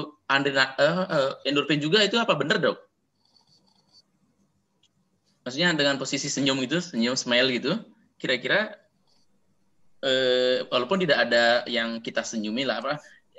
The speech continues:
yang, yang, yang menyebabkan kita tersenyum, tapi dengan secara fisik lah gitu ya, secara fisik, itu apakah gini ya? Apakah benar bisa membac-, memacu, eh, endorfin, Dok?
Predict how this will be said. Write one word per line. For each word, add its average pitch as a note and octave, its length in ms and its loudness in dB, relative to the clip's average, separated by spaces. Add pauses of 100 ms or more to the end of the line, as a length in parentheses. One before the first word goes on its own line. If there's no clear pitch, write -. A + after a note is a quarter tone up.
yang, A#2+ 380 -2
yang, A#2 320 -6
yang A#2 180 -6
menyebabkan A2+ 400 -4
kita A2 140 -6
tersenyum, C#3+ 260 -14
tapi E3 220 0
dengan B2 480 -2
secara B2 340 -2
fisik B2 320 -2
lah C#3 140 2
gitu G2+ 160 -6
ya, A2+ 100 2
secara - 300 -2
fisik, G#2+ 320 -8 (240)
itu - 160 -4
apakah F3 340 0
gini C#3+ 300 0
ya? F#2+ 60 -6 (200)
Apakah C3+ 600 -2 (160)
benar E3+ 400 -2 (200)
bisa A#2+ 200 -8
membac-, A2+ 440 -2
memacu, A2+ 380 -4
eh, G#2+ 420 -8
endorfin, G#2+ 380 -8
Dok? - 100 -16